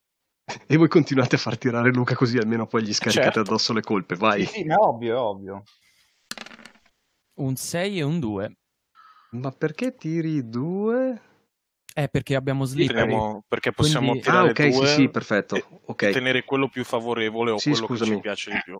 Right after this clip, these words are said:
Speaker 3: Nerf Slippery,
Speaker 1: Allora,
Speaker 3: no?
Speaker 1: ragazzi, con il
Speaker 3: <laughs>
Speaker 1: sei sarebbe arresto, cioè pigliano uno
Speaker 3: Ah.
Speaker 1: di voi e lo portano dentro.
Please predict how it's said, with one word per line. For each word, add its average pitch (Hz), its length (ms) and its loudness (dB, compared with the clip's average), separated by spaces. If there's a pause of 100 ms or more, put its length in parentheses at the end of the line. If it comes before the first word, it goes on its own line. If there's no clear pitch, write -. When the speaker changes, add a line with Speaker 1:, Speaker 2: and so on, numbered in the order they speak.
(120)
Speaker 3:
Nerf 139 440 -4
Slippery, 117 560 -8
Speaker 1:
Allora, 160 280 4
Speaker 3:
no? 110 60 2
Speaker 1:
ragazzi, 120 420 -2
con - 180 0
il 180 140 2
Speaker 3:
<laughs> - 0 -
Speaker 1:
sei 151 340 2
sarebbe 131 560 -2
arresto, 95 840 -2
cioè - 160 -6
pigliano 127 520 2
uno 120 160 4
Speaker 3:
Ah. 160 40 6
Speaker 1:
di 117 100 0
voi 123 220 2
e 117 40 2
lo 113 120 -2
portano 101 540 -2
dentro. 87 500 -8